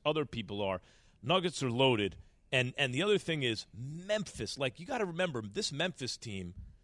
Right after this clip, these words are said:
took Golden State six games last year.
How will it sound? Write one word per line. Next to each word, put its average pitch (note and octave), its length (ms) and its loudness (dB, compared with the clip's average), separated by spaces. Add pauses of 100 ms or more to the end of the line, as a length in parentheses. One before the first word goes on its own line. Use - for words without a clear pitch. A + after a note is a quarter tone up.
(260)
took - 220 2 (180)
Golden F3+ 380 4
State F3 400 0
six - 420 -2
games D3 400 0
last D#3+ 500 0
year. A2 260 0